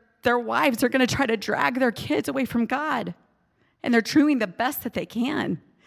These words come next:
And they're wondering, "Does anybody see me? Does anybody see my kid? God, do you see me?"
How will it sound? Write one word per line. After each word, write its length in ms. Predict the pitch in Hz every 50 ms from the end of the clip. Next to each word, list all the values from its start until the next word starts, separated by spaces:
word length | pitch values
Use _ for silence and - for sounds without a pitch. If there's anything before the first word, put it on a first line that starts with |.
| - - - - - -
And 120 | - 208
they're 100 | 214 214
wondering, 500 | 220 233 254 269 269 262 277 262 254 240
"Does 160 | 240 202 180
anybody 380 | 220 240 254 240 247 226 226 202
see 260 | - - - 226 226
me? 460 | 214 214 214 262 349 349 339 - - - _ _ _ _ _ _ _ _ _ _ _ _ _ _ _ -
Does 160 | - 247 -
anybody 400 | 254 247 233 220 - 220 214 185
see 420 | - - - - 233 208 170 170 _ _ - - - - - _ _ _ _ _ _ _
my 140 | - 220 208
kid? 420 | - - 247 247 233 240 - - - - _ _ _ _ _ _ -
God, 420 | - - - - - - - - - _ _ _ _ _ _ _ _ -
do 100 | - 294
you 200 | 294 - - 277
see 380 | 240 - - - - 269 254 240
me?" 300 | 220 226 262 - -